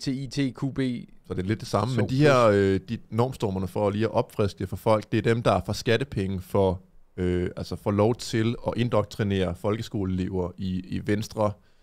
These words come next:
Speaker 2: øh, venstre ekstremistisk ideologi. Øh, og, og du, jeg kan huske, du sagde, at hvis de havde noget undervisningsmateriale ude på skolerne, så
Speaker 1: Skal vi
Speaker 2: kunne
Speaker 1: nok
Speaker 2: du
Speaker 1: finde.
Speaker 2: godt, øh, få fat i det.
Speaker 1: No
Speaker 2: Det kunne
Speaker 1: problem.
Speaker 2: være meget sjovt, fordi det kunne man jo ikke få aktindsigt i, hvad de egentlig går og fylder i hovedet på, øh,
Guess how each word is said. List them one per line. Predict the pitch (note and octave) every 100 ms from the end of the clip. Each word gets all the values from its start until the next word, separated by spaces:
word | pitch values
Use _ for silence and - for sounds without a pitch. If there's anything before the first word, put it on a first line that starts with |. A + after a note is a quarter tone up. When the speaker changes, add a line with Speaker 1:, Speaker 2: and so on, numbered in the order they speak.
| - _ _ -
Speaker 2:
øh, | - F2+ D#2+ - - -
venstre | C3 D3 D#3 A#2+
ekstremistisk | G#2+ - A2 G2+ A2+ G#2 -
ideologi. | G#2+ G#2 F#2+ C#3+ - - - - -
Øh, | A#2 A2+ G#2+ G#2+ G#2
og, | A2 G#2+
og | A2
du, | C3 A#2+
jeg | A2+
kan |
huske, | C3+ F#3
du | D3
sagde, | D#3 D3+
at | E3 G#2+ -
hvis | A2 A2
de | - G#2+
havde | A#2+ E3+
noget | F3+ A2+
undervisningsmateriale | C#3+ D#3+ A#2+ A#2 G#2+ G2 - G2 F#2+ -
ude | A#2+ D#3
på | D#3+
skolerne, | - B2 B2 D#3+ G#2+
så |
Speaker 1:
Skal | B2 C#3
vi |
Speaker 2:
kunne | C#3+
Speaker 1:
nok | C#3
Speaker 2:
du |
Speaker 1:
finde. | A2+
Speaker 2:
godt, | C3+ D3 -
øh, | G#2+ G2 F#2+
få |
fat | G2+ A#2+ B2
i |
det. | A2+
Speaker 1:
No | A#2+
Speaker 2:
Det | C3+
kunne |
Speaker 1:
problem. | B2+
Speaker 2:
være | A2+
meget | G2+ A2+
sjovt, | C3 A#2+
fordi | - A2 G2+ G#2 _
det | A2
kunne | A#2
man | G2
jo |
ikke | G#2
få | -
aktindsigt | F#2+ - G#2+ - F#2+ -
i, | G#2+ -
hvad | G2 G#2+
de | G2+ B2
egentlig | B2+ G#2
går | A2 G#2 -
og | G#2 F#2+ F#2 - _ _ _ _
fylder | G#2+ F#2
i | F2+
hovedet | G2 G2 A2
på, | - F#2
øh, | F#2